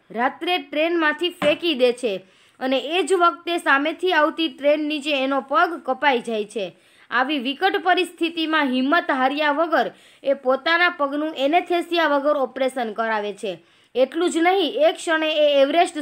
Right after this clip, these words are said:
સર કરવાનું સ્વપ્ન સેવે છે અને એક યુવતીના આત્મવિશ્વાસની આ ચરમસીમા છે. અનેક મુશ્કેલીઓ પછી એ એવરેસ્ટ તો સર કરે જ છે, પણ એ સિવાય વિશ્વના બીજા શિખરો પણ સર કરે છે.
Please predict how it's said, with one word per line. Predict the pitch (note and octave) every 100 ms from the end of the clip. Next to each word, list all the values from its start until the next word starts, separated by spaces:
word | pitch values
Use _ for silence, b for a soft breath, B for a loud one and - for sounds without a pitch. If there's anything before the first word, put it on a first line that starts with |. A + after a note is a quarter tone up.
| C#4+
સર | D#4 D#4+
કરવાનું | D#4 D4 C#4+ C#4+ F4
સ્વપ્ન | - C#4+ D4 D4 C#4+
સેવે | B3+ A#3+ A3+ G3+
છે | G3+ F#3+ E3 b b b b
અને | C4 C4+
એક | D#4 F#4 F#4+
યુવતીના | C#4+ D4 E4+ E4 D#4+ D4+
આત્મવિશ્વાસની | C#4+ C4+ D4+ E4+ D4 C#4+ D4+ C#4+ C#4+ C#4 C4+
આ | B3+
ચરમસીમા | B3 C#4 D#4+ E4 - C#4+ C4+ A#3
છે. | A#3 G3 E3+ b b b
અનેક | B3 D4+ F#4
મુશ્કેલીઓ | E4 E4 E4 E4 D#4+ D#4+ D#4+
પછી | D#4 C#4 C#4 D4
એ | C#4 A#3
એવરેસ્ટ | A#3+ C4+ D#4 D#4
તો | D#4+
સર | D#4+ D#4+
કરે | D#4+ F4 G4+
જ | F4+
છે, | - - C4+ F#3 b b b
પણ | C#4+ C4+
એ | D4+ E4 G4
સિવાય | E4 E4 E4 D4+
વિશ્વના | D4 C#4+ D#4+ D#4 C4
બીજા | B3 B3 D#4+
શિખરો | E4 C#4+ - C#4 C4
પણ | B3+ C#4 G#4 F#4+ -
સર | C4+ C#4
કરે | C4+ B3+ B3
છે. | A3 A#3 F#3+